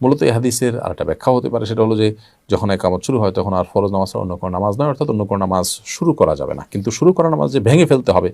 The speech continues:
সেটা কিন্তু এখান থেকে পরিষ্কার বোঝা যায় না, অর্থাৎ এটার, আহ, একাধিক ব্যাখ্যা হওয়ার সুযোগ আছে। বিধায় এটা দিয়েই চূড়ান্তভাবে, আহ, প্রমাণ করা যে নামাজ ভাঙা যাবে, সেইটা সঠিক নয়। এমনি আমজাদ হোসেন আপনি লিখেছেন, ঘুমানোর জায়গায়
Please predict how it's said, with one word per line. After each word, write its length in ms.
সেটা 180
কিন্তু 220
এখান 140
থেকে 180
পরিষ্কার 420
বোঝা 240
যায় 200
না, 80
অর্থাৎ 260
এটার, 180
আহ, 320
একাধিক 280
ব্যাখ্যা 220
হওয়ার 120
সুযোগ 280
আছে। 160
বিধায় 500
এটা 220
দিয়েই 360
চূড়ান্তভাবে, 640
আহ, 240
প্রমাণ 340
করা 220
যে 100
নামাজ 480
ভাঙা 260
যাবে, 380
সেইটা 540
সঠিক 340
নয়। 120
এমনি 180
আমজাদ 240
হোসেন 200
আপনি 180
লিখেছেন, 500
ঘুমানোর 800
জায়গায় 580